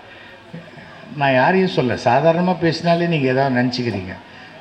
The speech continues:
அது எதுக்காக சொல்றேன்னா, நம்ம வந்து இதை பத்தியெல்லாம் கவலைப்பட மாட்டோம். நான் இந்த தேர்தலுக்கு முன்னாடியும் நான் கண்டிப்பா சொன்னேன், "மத்தியில் மோடி அவர்கள் வருவார், இங்க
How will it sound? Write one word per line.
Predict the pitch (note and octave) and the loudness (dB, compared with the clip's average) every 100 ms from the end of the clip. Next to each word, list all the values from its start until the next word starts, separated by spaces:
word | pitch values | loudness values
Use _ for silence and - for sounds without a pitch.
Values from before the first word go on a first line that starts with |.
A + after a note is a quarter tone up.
| - G#2 | -20 -6
அது | B2+ B2+ | 0 0
எதுக்காக | D#3 F#3 F#3+ | 0 -2 -2
சொல்றேன்னா, | F3 F3 E3 E3+ F3 E3+ | -2 0 0 0 0 0
நம்ம | E3 E3+ G3 | -2 0 -2
வந்து | F#3+ G3+ | 0 0
இதை | F3 | 0
பத்தியெல்லாம் | F3 F3 F3+ F3+ | 2 2 0 0
கவலைப்பட | E3 F3 F3 C3+ | 0 0 -2 -4
மாட்டோம். | A2 F#2+ - - - - - - - - | -4 -6 -10 -20 -20 -20 -20 -20 -20 -6
நான் | B2 D#3+ | -2 0
இந்த | D#3+ D#3+ D#3+ | 0 -2 -2
தேர்தலுக்கு | F3+ F#3+ F#3+ F3 | -2 0 -2 0
முன்னாடியும் | F3+ E3+ F3+ F#3+ A#3 | -2 0 0 0 0
நான் | B3 D#3 C3 | 0 -2 -4
கண்டிப்பா | C#3 D3+ D#3+ | -10 -6 -6
சொன்னேன், | - B2 G#2+ - - - - - - - - - B2+ | -4 -8 -8 -14 -20 -20 -20 -20 -20 -20 -20 -14 -6
"மத்தியில் | C#3 C#3+ F#3 G3 F3 | -4 -2 0 0 0
மோடி | D#3+ E3+ F3 | 0 2 2
அவர்கள் | E3 C#3+ | 2 0
வருவார், | C#3+ C#3+ D3 C#3 A#2 - - - - - - B2+ | -4 -4 -2 -2 -4 -10 -20 -20 -20 -20 -14 -8
இங்க | C#3 C#3+ F3 | -6 -2 -2